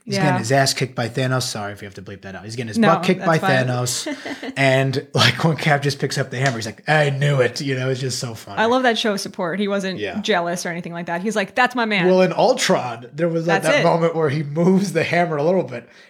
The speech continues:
Speaker 1: and he does, like, the fake laugh. You know, he's like,
Speaker 2: Mm-hmm.
Speaker 1: "Ha ha, I knew he wouldn't move it." But in his mind, he's like, "Oh my God, is he worthy?" You
Speaker 2: Yeah.
Speaker 1: know, like, but then obviously that comes full circle with him actually being able to pick it up 'cause he is worthy, you know?
Speaker 2: Mm-hmm.
Speaker 1: Um,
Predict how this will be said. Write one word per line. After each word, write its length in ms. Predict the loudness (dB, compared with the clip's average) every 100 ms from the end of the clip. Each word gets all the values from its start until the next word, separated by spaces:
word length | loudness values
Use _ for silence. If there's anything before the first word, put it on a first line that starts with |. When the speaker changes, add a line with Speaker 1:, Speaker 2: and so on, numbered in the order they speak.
| -12
Speaker 1:
and 100 | -6
he 80 | -4
does, 160 | -2
like, 140 | -4 -4
the 100 | -8
fake 480 | -2 2 2 2
laugh. 600 | -4 -6 -6 -8 -12 -16 -18 -20 -20 -8
You 80 | -2
know, 100 | 0
he's 100 | 0
like, 120 | 2
Speaker 2:
Mm-hmm. 100 | 2
Speaker 1:
"Ha 220 | 2 2
ha, 100 | 2
I 100 | 2
knew 120 | 2
he 100 | 2
wouldn't 240 | 2 0 -4
move 160 | -10
it." 100 | -12 -14 -12 -2
But 120 | 2
in 120 | 4
his 160 | 2 4
mind, 200 | 4 4
he's 140 | 2 -2
like, 200 | -4 -8
"Oh 180 | -4 -4
my 240 | -4 -12 -18 _ _
God, 340 | 2 2 0
is 120 | -6 -4
he 120 | -4
worthy?" 640 | -4 -10 -10 -6 -2 0
You 120 | 0 0
Speaker 2:
Yeah. 180 | 0 2
Speaker 1:
know, 60 | 4
like, 240 | 2 0 -14 -18 -6
but 80 | 2
then 100 | 4
obviously 360 | 6 4 2 0
that 100 | -2
comes 180 | -4 -4
full 120 | -4
circle 340 | -2 -2 -2
with 120 | -6 -6
him 100 | -8
actually 260 | -8 -10
being 120 | -10 -10
able 100 | -12
to 80 |
pick 220 | -12 -10 -8
it 80 |
up 160 | -8 -2
'cause 140 | 2
he 60 | 4
is 120 | 4
worthy, 260 | 2 -6 -6
you 60 | -6
know? 220 | -6 -6 -8 -4
Speaker 2:
Mm-hmm. 460 | -2 0 -2 -2
Speaker 1:
Um, 640 | 0 2 4 2 -2 -6